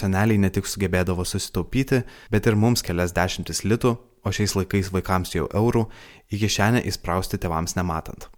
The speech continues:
Tas pats elgesio modelis mums būdingas ir kalbant apie finansinę drausmę apskritai. Mums atrodo, kad dauguma mūsų pirkinių tikrai yra reikalingi,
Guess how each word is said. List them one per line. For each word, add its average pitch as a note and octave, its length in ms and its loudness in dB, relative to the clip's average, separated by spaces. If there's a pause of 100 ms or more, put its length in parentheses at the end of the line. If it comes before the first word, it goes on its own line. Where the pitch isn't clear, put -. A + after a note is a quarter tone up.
(480)
Tas - 240 -2
pats - 240 4
elgesio F#2+ 400 0
modelis A#2 480 2
mums G#2+ 240 2
būdingas G#2+ 560 2
ir G2+ 80 -2
kalbant G#2 320 2
apie F#2+ 160 2
finansinę F#2+ 560 0
drausmę F2+ 400 0
apskritai. - 540 -2 (800)
Mums G#2+ 240 2
atrodo, A2+ 400 4
kad G2+ 160 0
dauguma G2+ 400 6
mūsų G2+ 320 4
pirkinių G2 540 0
tikrai G#2+ 340 0
yra F#2 240 -2
reikalingi, G2+ 540 0